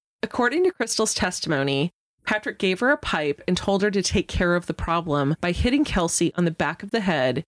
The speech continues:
and then he wanted her to put Kelsey's body in a garbage can and then drag the can down the road. So Crystal went to Kelsey's house to carry out this plan,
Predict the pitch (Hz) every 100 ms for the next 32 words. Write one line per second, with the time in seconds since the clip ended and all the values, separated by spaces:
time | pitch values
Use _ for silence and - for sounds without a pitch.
0 | _ 185 202 208 240 - - 202 185 185
1 | 196 175 - - 180 - 294 311 311 294
2 | 254 175 170 160 - 226 302 269 220 214
3 | - 165 156 156 160 180 190 185 185 185
4 | 233 269 285 - 226 196 185 190 _ -
5 | 175 175 170 185 170 - - _ _ _
6 | _ - - 220 311 - 214 185 403 403
7 | - 180 - 180 185 165 - 180 180 180
8 | 170 156 - 240 285 240 170